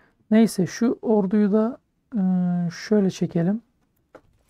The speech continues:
Hmm, zaten çoğu buraya vuracağı için gerek yok o kadar basmaya. Buraya biraz ordu basacağız.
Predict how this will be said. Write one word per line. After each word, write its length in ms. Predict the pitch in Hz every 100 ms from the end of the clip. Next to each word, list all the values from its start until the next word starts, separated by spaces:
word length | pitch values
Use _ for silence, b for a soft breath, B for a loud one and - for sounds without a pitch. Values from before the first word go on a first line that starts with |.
| _ _ _ _ _ _ _ _ _ - b b b b b b _ _ _ _ _ -
Hmm, 240 | 165 165 165
zaten 320 | 190 202 180
çoğu 300 | - 185 165
buraya 200 | 180 185
vuracağı 420 | 170 160 185 170
için 240 | - 170
gerek 320 | 160 170 175 196
yok 180 | 185 -
o 40 |
kadar 300 | 180 165 156
basmaya. 440 | 165 - 214 180
Buraya 360 | 175 180 180 170
biraz 200 | 165 156
ordu 260 | 170 151 160
basacağız. 560 | 160 - 196 - -